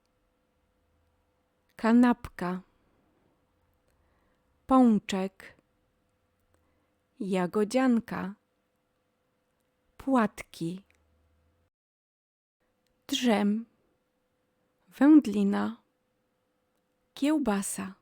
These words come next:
Parówka. Ketchup. Musztarda. Cukier.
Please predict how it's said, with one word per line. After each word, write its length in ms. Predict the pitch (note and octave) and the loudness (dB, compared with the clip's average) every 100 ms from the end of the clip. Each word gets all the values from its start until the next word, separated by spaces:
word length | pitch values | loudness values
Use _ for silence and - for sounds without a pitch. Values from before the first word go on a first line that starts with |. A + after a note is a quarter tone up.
| _ _ _ _ _ _ _ _ _ _ _ _ _ _ _ | _ _ _ _ _ _ _ _ _ _ _ _ _ _ _
Parówka. 720 | - A#3 B3+ A#3+ - - G3 - _ _ _ _ _ _ _ _ _ _ _ _ _ _ _ _ _ - | -4 0 0 -2 -6 -14 -14 -16 _ _ _ _ _ _ _ _ _ _ _ _ _ _ _ _ _ -8
Ketchup. 540 | D4+ - - - - - _ _ _ _ _ _ _ _ _ _ _ _ _ | -6 -6 -12 -14 -16 -20 _ _ _ _ _ _ _ _ _ _ _ _ _
Musztarda. 840 | G3+ - - G3+ G3 G#3+ G3+ F#3 - _ _ _ _ _ _ _ _ _ _ _ _ _ _ _ _ | -8 -8 -6 -4 -2 -4 -6 -8 -14 _ _ _ _ _ _ _ _ _ _ _ _ _ _ _ _
Cukier. 640 | - F4 F4 - F#3+ G3 | 0 0 0 -6 -8 -8